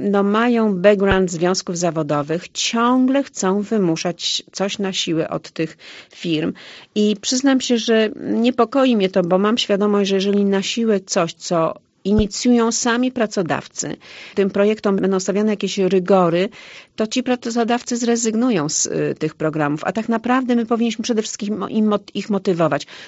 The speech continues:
pokazywać, jak świetnie to robią i jak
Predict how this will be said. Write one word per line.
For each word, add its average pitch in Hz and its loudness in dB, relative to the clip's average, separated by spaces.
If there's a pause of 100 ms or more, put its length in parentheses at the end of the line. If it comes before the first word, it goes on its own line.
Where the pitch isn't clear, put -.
(140)
pokazywać, 214 2
jak 190 0
świetnie 190 0
to 180 -2
robią 175 0
i 180 -2
jak 165 0